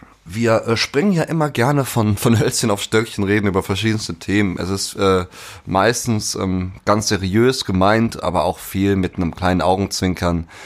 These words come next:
Äh, ich hoffe, dass, äh, wenn sich irgendeiner hier angegangen fühlt, ja, das ist nie böse gemeint.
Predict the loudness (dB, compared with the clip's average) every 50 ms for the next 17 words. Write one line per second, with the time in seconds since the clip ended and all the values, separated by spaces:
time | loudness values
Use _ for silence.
0 | -18 -18 -20 -6 -2 0 0 0 0 -2 -6 -2 0 0 0 2 0 0 2 2
1 | 0 0 0 -2 -2 0 -2 -2 0 0 0 0 0 -2 -4 -2 0 0 0 2
2 | 0 0 2 2 2 2 2 2 2 2 2 2 0 0 0 0 -2 -4 -6 -8
3 | -6 -6 -4 -4 -4 -4 -2 -2 -2 -2 -4 -6 -8 -6 -6 -4 -4 -2 -2 0
4 | 0 2 0 0 0 2 2 2 2 2 -2 -2 0 0 0 0 -2 -2 -4 -6
5 | -10